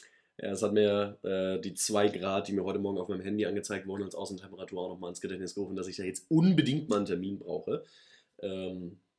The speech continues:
ja, und für weitere Do-it-yourself, äh, Self-Care-Tipps, äh, für den Haushalt könnt ihr Lato gerne anschreiben.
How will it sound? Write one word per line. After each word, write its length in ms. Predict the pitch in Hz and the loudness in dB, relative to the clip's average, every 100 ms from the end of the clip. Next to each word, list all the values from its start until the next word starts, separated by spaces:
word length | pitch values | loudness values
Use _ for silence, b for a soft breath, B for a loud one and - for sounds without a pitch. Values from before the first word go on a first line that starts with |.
| _ | _
ja, 260 | 95 - - | -8 -8 -8
und 180 | 98 98 | -8 -2
für 100 | 98 | 0
weitere 380 | 101 107 104 104 | 2 2 2 0
Do-it-yourself, 1200 | 107 113 107 107 104 - 101 104 104 101 - - - | 0 0 2 2 2 4 4 6 4 2 -8 -10 -6
äh, 300 | 95 95 92 | -4 -4 -2
Self-Care-Tipps, 1500 | - 107 113 113 - 110 104 101 101 - - - - - | 0 2 2 2 2 6 6 4 -2 -2 -2 0 0 0
äh, 420 | 78 95 95 92 90 | -2 -4 -4 -6 -6
für 120 | 104 | -2
den 140 | 101 | -2
Haushalt 480 | 90 95 92 90 85 | -2 -4 -4 -4 -4
könnt 160 | - 87 | -4 -2
ihr 80 | 87 | -2
Lato 320 | 87 80 85 | -4 -6 -8
gerne 260 | 85 85 | -8 -8
anschreiben. 520 | 82 95 - 90 87 | -8 -8 -6 -6 -6